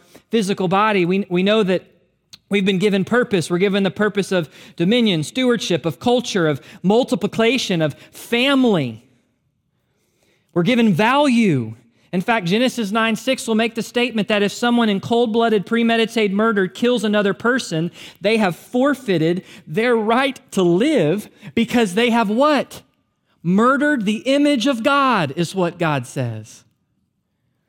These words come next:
What gives life value? Why is,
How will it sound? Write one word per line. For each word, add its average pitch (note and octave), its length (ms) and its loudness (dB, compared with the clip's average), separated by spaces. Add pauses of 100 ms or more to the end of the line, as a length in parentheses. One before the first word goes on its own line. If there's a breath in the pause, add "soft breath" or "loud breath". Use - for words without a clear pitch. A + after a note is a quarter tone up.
(1300)
What G#3 240 0
gives G#3 260 0
life G#3+ 600 2 (100)
value? A#3+ 960 0 (1200)
Why A3+ 220 0
is, B3 240 -2